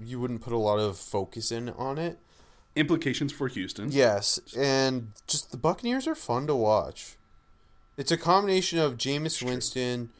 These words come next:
Speaker 1: their thrown together playmakers on offense with Evans and Godwin out. Um,
Speaker 2: Scotty Miller.
Speaker 1: so many young defensive players. Bruce
Speaker 2: Mm-hmm.
Speaker 1: Arians.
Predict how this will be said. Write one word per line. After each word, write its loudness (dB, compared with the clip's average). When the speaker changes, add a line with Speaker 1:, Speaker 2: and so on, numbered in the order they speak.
Speaker 1:
their 4
thrown 0
together 2
playmakers -2
on 2
offense -2
with -10
Evans -4
and -4
Godwin 0
out. -4
Um, 0
Speaker 2:
Scotty -10
Miller. -14
Speaker 1:
so 2
many 2
young 0
defensive -4
players. -2
Bruce 0
Speaker 2:
Mm-hmm. 6
Speaker 1:
Arians. 0